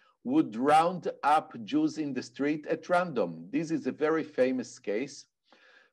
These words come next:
Fifty people, more than fifty Jews were taken into this place called the Lietukes garage. They shoved hoses into their mouth and turned the water on, making them implode.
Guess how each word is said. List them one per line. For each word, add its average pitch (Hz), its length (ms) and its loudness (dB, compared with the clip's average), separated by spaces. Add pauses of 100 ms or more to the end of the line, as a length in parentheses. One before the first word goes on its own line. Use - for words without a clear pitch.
(260)
Fifty 190 420 -4
people, 101 520 -4
more 160 260 0
than 175 180 -2
fifty 160 460 -4
Jews 127 340 0
were 107 140 0
taken 147 420 -2
into 135 320 -4
this 117 260 -4
place 123 380 -2
called 113 360 0
the 107 100 0
Lietukes 113 720 -2
garage. 92 520 -2 (800)
They 147 280 2
shoved 175 920 4
hoses 151 920 4 (100)
into 175 420 -2
their 123 240 4
mouth 127 400 2
and 120 220 -4
turned 156 300 2
the 135 100 2
water 139 480 2
on, 143 480 2
making 143 480 -2
them 135 400 0
implode. 127 800 2